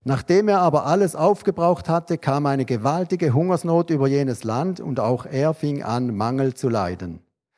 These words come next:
Da ging er hin und hängte sich an einen Bürger jenes Landes, der schickte ihn auf seine Äcker, die Schweine zu hüten. Und er begehrte, seinen Bauch zu füllen mit den Schoten, welche die Schweine fraßen,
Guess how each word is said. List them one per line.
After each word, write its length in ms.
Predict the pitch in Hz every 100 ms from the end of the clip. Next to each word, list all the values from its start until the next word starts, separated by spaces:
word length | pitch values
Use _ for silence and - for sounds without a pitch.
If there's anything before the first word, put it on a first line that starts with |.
| _ _ -
Da 100 | 135
ging 240 | 196 202
er 100 | 196
hin 260 | 131 185 214
und 180 | 175 123
hängte 300 | 165 180 156
sich 260 | 185 160
an 80 | 147
einen 320 | 143 139 123
Bürger 340 | 107 175 180 165
jenes 360 | 143 143 123
Landes, 640 | 120 131 170 180 165 - _
der 160 | 117
schickte 420 | 110 - 180 - 165
ihn 220 | 160 160
auf 220 | 120 123
seine 280 | 127 113 113
Äcker, 360 | 127 156 - 147
die 120 | 127
Schweine 420 | 117 104 127 135
zu 180 | - 123
hüten. 460 | 117 92 98 85 - _ _ _ _ _ _ _
Und 200 | - 151
er 160 | 160 160
begehrte, 560 | 143 123 160 208 208
seinen 360 | 165 160 151 135
Bauch 360 | 131 156 190
zu 100 | -
füllen 360 | 170 160 156 151
mit 200 | 147 135
den 140 | 120
Schoten, 480 | 104 131 170 165 170
welche 280 | 135 135 143
die 120 | 123
Schweine 400 | 110 110 117 120
fraßen, 680 | - 110 131 165 - 160